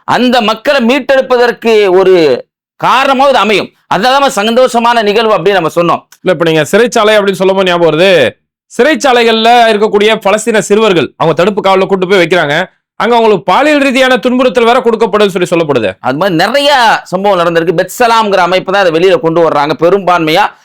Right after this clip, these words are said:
Speaker 1: இதை நம்ம ஏற்கனவே சொல்லியிருக்கோம். இஸ்ரேல்ல இருக்கக்கூடிய யூதர்கள் வழி நடத்தக்கூடிய ஒரு நல்ல அமைப்பு அந்த அமைப்பு. எடுத்து நீங்க பாத்தீங்கன்னா முழுவதுமாக கஸ்ஸா மக்களுக்கு இணைக்கப்படக்கூடிய அநீதிகளை சொல்ற அமைப்பு. அந்த அமைப்பின் வழியாகவும் வேற சில அமைப்பின் வழியாகவும் எம் எஸ் எஃப் வழியாகவும் இந்த செய்திகள் வருது.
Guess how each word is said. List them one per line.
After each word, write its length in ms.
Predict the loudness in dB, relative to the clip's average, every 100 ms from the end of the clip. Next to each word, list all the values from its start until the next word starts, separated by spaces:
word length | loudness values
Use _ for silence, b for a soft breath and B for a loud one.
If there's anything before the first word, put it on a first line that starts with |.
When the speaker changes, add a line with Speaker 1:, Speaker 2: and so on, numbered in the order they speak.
| b
Speaker 1:
இதை 160 | -2
நம்ம 60 | 0
ஏற்கனவே 420 | 0 0 -2 -2 0
சொல்லியிருக்கோம். 500 | 0 0 0 0 -2
இஸ்ரேல்ல 500 | 0 0 2 0 0
இருக்கக்கூடிய 600 | 0 0 0 2 0 -2 b b
யூதர்கள் 680 | -4 0 2 2 2 2 0
வழி 180 | 0 0
நடத்தக்கூடிய 640 | 0 0 -2 0 0 2 0 -2 B B
ஒரு 180 | -2 0
நல்ல 300 | 0 2 0
அமைப்பு 300 | 0 0 0
அந்த 140 | 0
அமைப்பு. 280 | -2 0 0
எடுத்து 300 | 0 0 0
நீங்க 280 | 0 0 0
பாத்தீங்கன்னா 320 | 0 0 0
முழுவதுமாக 960 | 0 2 2 2 2 0 2 0 0 b b -4
கஸ்ஸா 300 | -4 0 0
மக்களுக்கு 400 | 0 0 -2 0
இணைக்கப்படக்கூடிய 500 | -2 -2 -2 -2 0
அநீதிகளை 500 | 0 0 2 2 0
சொல்ற 220 | 0 0 2
அமைப்பு. 500 | 0 0 -2 -6 -8 b b
அந்த 320 | -2 0 0
அமைப்பின் 380 | 0 0 0 0
வழியாகவும் 460 | 2 2 2 2
வேற 260 | 2 2 0
சில 180 | 0 0
அமைப்பின் 340 | 0 0 0
வழியாகவும் 400 | 0 2 2 0
எம் 80 | -2
எஸ் 160 | -2 -4
எஃப் 120 | 0
வழியாகவும் 540 | 2 4 4 2 0
இந்த 140 | 0 -2
செய்திகள் 420 | 0 2 2 2
வருது. 200 | 0